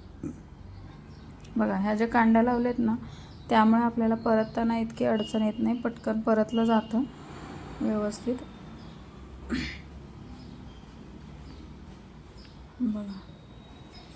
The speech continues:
आता ही जी सो-, सोयावडी आहे ना, तुम्ही अशी सुद्धा खाऊ शकता, without रस्सा ग्रेव्ही खाऊ शकता,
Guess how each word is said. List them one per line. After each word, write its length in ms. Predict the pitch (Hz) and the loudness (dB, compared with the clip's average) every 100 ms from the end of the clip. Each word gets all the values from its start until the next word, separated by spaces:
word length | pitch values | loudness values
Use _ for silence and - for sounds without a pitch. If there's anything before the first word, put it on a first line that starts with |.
| - | -2
आता 200 | 220 233 | 2 6
ही 220 | 226 247 | 8 10
जी 140 | 240 262 | 8 6
सो-, 420 | 254 240 240 247 | 8 6 4 0
सोयावडी 560 | - 247 233 240 233 | 2 4 6 6 4
आहे 120 | 240 226 | 4 4
ना, 120 | 214 - | 2 4
तुम्ही 220 | 226 247 | 4 4
अशी 280 | - 226 247 | 4 2 2
सुद्धा 340 | 247 247 254 254 | 2 2 2 2
खाऊ 160 | - 226 | 4 2
शकता, 420 | 220 214 - 214 208 | 2 -2 0 0 4
without 440 | 220 226 233 240 - - - - - - | 6 6 6 2 -6 -16 -16 -16 -12 2
रस्सा 380 | 226 220 - 220 | 4 4 6 6
ग्रेव्ही 380 | 214 220 214 220 | 8 6 6 4
खाऊ 220 | - 220 | 2 0
शकता, 440 | 214 220 - - | 0 -2 -6 -6